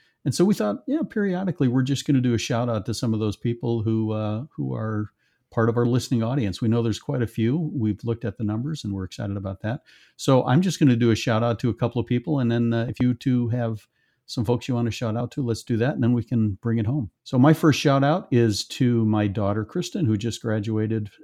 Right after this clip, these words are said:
uh, with a teaching degree. And over the spring, over the Christmas break, she said, um, "Dad, I'm caught up on the Learning Geeks podcast." So shout out to Kristen.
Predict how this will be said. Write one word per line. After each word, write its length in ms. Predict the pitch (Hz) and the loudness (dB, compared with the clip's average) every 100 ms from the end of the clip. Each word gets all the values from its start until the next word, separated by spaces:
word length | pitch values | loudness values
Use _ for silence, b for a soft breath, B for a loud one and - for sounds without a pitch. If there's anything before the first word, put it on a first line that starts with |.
| - | -8
uh, 220 | 110 101 | -6 -4
with 260 | 110 107 | -4 -4
a 60 | 107 | -8
teaching 400 | - 127 - 120 | -2 -2 2 0
degree. 380 | 104 107 120 165 | 0 0 -2 0
And 180 | 104 101 b b b _ | 0 -2 b b b _
over 240 | 127 120 | 0 2
the 140 | 107 110 | 2 0
spring, 480 | - 139 123 123 120 | -2 0 2 2 0
over 160 | 107 | -2
the 80 | 104 | -2
Christmas 380 | - 139 - 110 | -2 -4 -2 -4
break, 300 | - 117 151 | 0 0 0
she 160 | - 117 | -2 -2
said, 460 | - 117 110 104 | 0 -2 -2 -2
um, 260 | 113 107 107 - | -2 0 -2 -4
"Dad, 240 | 113 120 151 | 0 2 2
I'm 140 | 110 | 2
caught 220 | - 127 | 0 -2
up 120 | 139 135 | -2 -2
on 80 | 120 | -2
the 60 | |
Learning 240 | 117 127 135 | 0 0 0
Geeks 180 | 131 - | -2 -4
podcast." 480 | 123 165 147 98 85 | -6 -4 -4 -6 -4
So 160 | 107 | -6
shout 240 | 98 123 120 | -2 0 0
out 140 | 120 | -4
to 60 | 107 | -6
Kristen. 460 | - 117 - 90 | -8 -10 -8 -10